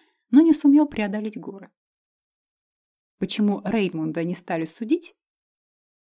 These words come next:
Так ведь никого тогда не судили, кроме нескольких особо отличившихся в зверствах.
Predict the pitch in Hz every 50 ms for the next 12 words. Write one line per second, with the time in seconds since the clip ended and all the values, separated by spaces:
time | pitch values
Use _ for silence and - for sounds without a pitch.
0 | _ _ _ _ _ _ _ _ _ _ _ _ _ _ _ - 240 - - 302
1 | 285 285 277 277 - 277 311 381 - 330 277 262 294 302 311 285 294 - 233 180
2 | 170 170 269 294 - - - - 175 175 180 180 196 202 202 - - 160 156 -
3 | 170 - - - 180 - - - 277 202 151 147 147 - 165 170 - - 262 -
4 | - 247 - - 254 233 226 233 233 208 139 - - - - - _